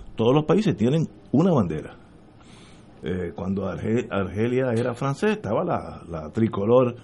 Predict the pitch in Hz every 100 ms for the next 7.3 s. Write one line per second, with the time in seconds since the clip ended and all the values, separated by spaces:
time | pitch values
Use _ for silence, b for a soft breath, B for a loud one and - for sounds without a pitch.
0 | B B B - - 147 - 110 101 139
1 | 92 80 - - - 87 87 117 151 151
2 | 151 131 151 156 135 117 101 117 135 127
3 | 117 120 127 170 196 156 B B B -
4 | 95 151 - 82 67 - 87 - - -
5 | - 85 90 104 135 127 104 117 117 107
6 | 82 104 92 82 87 113 120 117 110 87
7 | 76 -